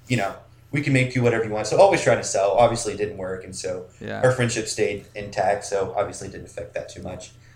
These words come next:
Speaker 2: And look at
Speaker 1: And
Speaker 2: Ethan
Speaker 1: then
Speaker 2: now buying, buying, like, three hundred, four hundred dollar shoes from, uh, the Armory.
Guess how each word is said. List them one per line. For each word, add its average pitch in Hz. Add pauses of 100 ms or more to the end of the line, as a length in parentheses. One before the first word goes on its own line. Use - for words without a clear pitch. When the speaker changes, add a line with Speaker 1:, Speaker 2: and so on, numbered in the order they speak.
(240)
Speaker 2:
And 127
look 165
at 175
Speaker 1:
And 139
Speaker 2:
Ethan 147
Speaker 1:
then 139
Speaker 2:
now 107
buying, 120
buying, 113
like, 110 (760)
three 143
hundred, 131
four 131
hundred 123
dollar 117
shoes 120
from, 113
uh, 107
the 107
Armory. 101